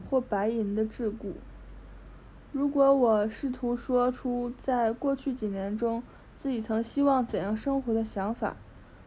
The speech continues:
可能会使对其实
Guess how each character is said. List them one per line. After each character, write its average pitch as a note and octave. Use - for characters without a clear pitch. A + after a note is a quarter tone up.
可 -
能 A3+
会 C#4+
使 G#3
对 B3
其 -
实 A#3